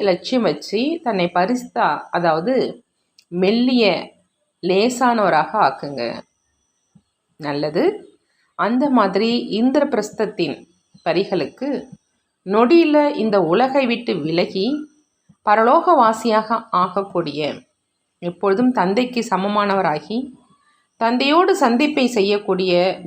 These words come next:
நுண்ணிய புத்தி உடைய, அதாவது மகான் ஆத்மாக்களுக்கு பாப்தாதாவின் அன்பு நினைவுகள் மற்றும் நமஸ்காரம். நாமும் நம்மளுடைய பாப்தாதாவுக்கு அன்பு நினைவுகள் மற்றும் நமஸ்காரம் செய்வோம்.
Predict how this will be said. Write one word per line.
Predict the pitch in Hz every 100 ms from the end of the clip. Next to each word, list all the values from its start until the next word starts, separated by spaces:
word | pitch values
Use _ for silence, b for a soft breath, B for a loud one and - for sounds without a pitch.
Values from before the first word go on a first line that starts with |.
| 165 170
நுண்ணிய | 208 285 349 302
புத்தி | 196 185 226
உடைய, | 202 165 151 151 135 - -
அதாவது | 175 170 180 220
மகான் | 170 175 247 208
ஆத்மாக்களுக்கு | 156 - 160 156 151 151 147 294 381 370 - _ _ _ _ 180
பாப்தாதாவின் | 190 185 190 180 175 175 175
அன்பு | 208 226 175
நினைவுகள் | 180 190 190 180 156
மற்றும் | 147 - 277 277
நமஸ்காரம். | 151 151 - 165 147 147 143 _ _ _ _ _ _ _ 185
நாமும் | 190 208 294 320
நம்மளுடைய | 202 180 165 160 165
பாப்தாதாவுக்கு | 165 165 165 156 156 - 151 143 - -
அன்பு | 190 226 202 165
நினைவுகள் | 170 190 185 175 170
மற்றும் | 147 - 254 370 _ _ - 170
நமஸ்காரம் | 156 - - 165 160 208 -
செய்வோம். | 151 156 160